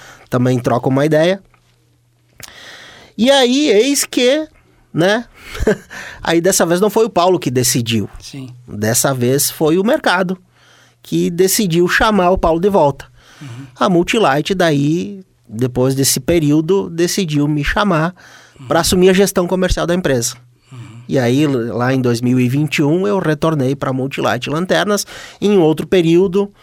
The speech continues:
Speaker 1: as coisas mais organizadas, mais encaixadas, mas ainda com um caminho ainda a ser trilhado, né?
Speaker 2: Uhum.
Speaker 1: E eu lembro que na época a Gisele,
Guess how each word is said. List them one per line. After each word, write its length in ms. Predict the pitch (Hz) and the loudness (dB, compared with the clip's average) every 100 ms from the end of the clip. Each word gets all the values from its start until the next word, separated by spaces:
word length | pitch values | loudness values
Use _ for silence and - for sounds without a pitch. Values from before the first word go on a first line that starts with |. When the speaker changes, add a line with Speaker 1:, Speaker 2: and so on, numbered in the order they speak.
| - _ | -20 _
Speaker 1:
as 140 | 139 - | -8 -2
coisas 340 | 156 139 131 | 0 2 0
mais 260 | 127 120 127 | 0 0 0
organizadas, 760 | 123 143 151 135 151 156 120 | 0 0 0 0 -2 -2 -2
mais 240 | 117 107 127 | -2 -2 -2
encaixadas, 720 | 127 147 - 147 165 196 - - - - - | -2 -2 -2 0 0 0 -4 -10 -20 -14 -2
mas 200 | 233 233 | 0 2
ainda 300 | 196 202 202 | 2 2 0
com 340 | 220 226 226 - | 0 0 -2 -4
um 200 | 202 214 | -2 0
caminho 520 | 240 214 190 208 202 | 2 4 4 4 4
ainda 300 | 170 175 175 | 4 4 2
a 20 | |
ser 180 | 160 160 | 0 -2
trilhado, 560 | 180 180 156 147 120 110 | 0 0 2 0 0 -4
né? 200 | 110 123 - 143 | -6 -10 -18 -20
Speaker 2:
Uhum. 220 | 123 123 - - _ - | -18 -18 -18 -20 _ -2
Speaker 1:
E 80 | 117 | 0
eu 80 | |
lembro 260 | 117 143 151 | 2 0 0
que 120 | 160 | 0
na 160 | 135 123 | 0 0
época 240 | 120 135 | 0 0
a 60 | 117 | 0
Gisele, 800 | 120 107 113 120 117 110 101 | 0 0 0 0 0 -2 -4